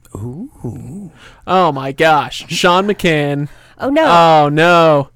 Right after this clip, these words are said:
Speaker 2: Do you guys
Speaker 1: Oh.
Speaker 2: think there are multiple forms of Voidbringers?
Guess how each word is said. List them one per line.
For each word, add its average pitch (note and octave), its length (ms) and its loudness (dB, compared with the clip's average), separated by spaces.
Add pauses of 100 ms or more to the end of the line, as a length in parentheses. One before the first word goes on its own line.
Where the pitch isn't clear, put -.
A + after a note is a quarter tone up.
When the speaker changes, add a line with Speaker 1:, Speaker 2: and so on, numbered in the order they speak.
(140)
Speaker 2:
Do D3+ 180 -4
you G#3 160 0
guys G#3 300 2
Speaker 1:
Oh. - 40 -8
Speaker 2:
think D#3 400 -4
there D#3 260 -2
are D3+ 100 -2
multiple E3 400 -4
forms D3+ 320 -6
of C#3+ 80 -8
Voidbringers? C#3+ 640 -4